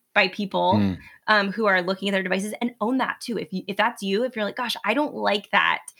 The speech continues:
Speaker 1: You know, "Have I ever made you feel ignored because I've been looking at my phone?" I hate that. That breaks my heart. And I wanna do better. And I wanna teach you to, how to go out into this world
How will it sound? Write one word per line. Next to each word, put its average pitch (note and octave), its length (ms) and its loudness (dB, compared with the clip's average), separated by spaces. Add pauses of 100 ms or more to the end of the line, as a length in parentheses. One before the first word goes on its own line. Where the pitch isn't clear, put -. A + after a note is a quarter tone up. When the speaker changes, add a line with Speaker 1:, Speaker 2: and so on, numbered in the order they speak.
(100)
Speaker 1:
You A3+ 100 2
know, A3+ 60 2
"Have G#3 120 -2
I G#3 160 -4
ever C4+ 180 -2
made G#3+ 220 -2
you A3 120 -4
feel F#3 280 0
ignored F3 640 -2
because G3 220 -6
I've F#3 120 0
been F3 80 -4
looking F#3 220 -6
at - 60 -6
my F3+ 220 -2
phone?" F#3 260 0 (280)
I A3 40 -2
hate B3 280 0
that. C#3+ 260 4 (360)
That A3+ 80 6
breaks C#4+ 200 6
my C4+ 100 2
heart. G3+ 260 4
And G3 100 2
I G#3+ 80 6
wanna C4 160 4
do A#3 180 0
better. G3+ 300 4
And A3 160 2
I G3 60 2
wanna G3 160 2
teach F#3+ 240 -4
you A3 80 -4
to, A3 80 0
how G3+ 100 0
to F#3+ 80 0
go F#3+ 80 2
out G3 80 2
into - 140 -8
this F3+ 240 -12
world C4+ 440 0